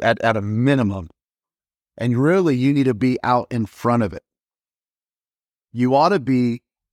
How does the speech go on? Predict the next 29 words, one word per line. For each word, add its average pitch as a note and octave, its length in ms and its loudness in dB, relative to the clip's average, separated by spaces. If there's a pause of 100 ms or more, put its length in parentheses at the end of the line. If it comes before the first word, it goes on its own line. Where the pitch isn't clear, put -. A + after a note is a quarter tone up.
(640)
bigger C3+ 560 0 (1700)
than B2+ 180 2
your A2 120 2
current - 280 -2
situation. G#2 560 -4 (2500)
And B2 100 0
where C3 100 4
do C3+ 100 4
I B2 100 4
get D3 200 0
that - 200 -4
from? G#2 200 -2
I G#2+ 60 -2
get C3+ 200 0
that - 160 0
from A2 160 -4
John A2+ 260 0
thirteen. A#2+ 520 -2 (880)
Jesus C#3+ 560 -2
knew C3+ 240 2
he A#2+ 180 -2
had G2+ 200 -6 (160)
all C3+ 280 2
power B2 580 0 (200)
and A2 160 -6
he G#2+ 60 -2
had G2+ 180 -6 (180)
all D#3 360 2
authority, A#2 640 -2